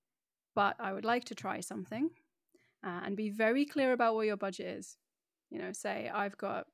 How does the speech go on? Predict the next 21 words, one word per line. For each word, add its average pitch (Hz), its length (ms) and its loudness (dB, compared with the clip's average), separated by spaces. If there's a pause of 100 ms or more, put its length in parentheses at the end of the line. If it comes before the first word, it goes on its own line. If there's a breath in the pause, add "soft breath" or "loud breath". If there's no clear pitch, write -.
(320)
ten 240 220 0
dollars 202 300 2
to 190 100 -10
spend, 185 340 -4
I've 180 80 -8
got - 200 -10
twenty 226 260 -2
dollars 196 320 -2
to 190 80 -14
spend. 180 440 -6 (1600 soft breath)
What 214 260 4
can 202 140 -2
you 196 140 0
recommend - 480 -8
for - 100 -16
me?" 165 180 -10 (1080)
And 214 100 -4
if 220 140 -6
they 220 140 2
ask 220 380 -2
you 269 280 2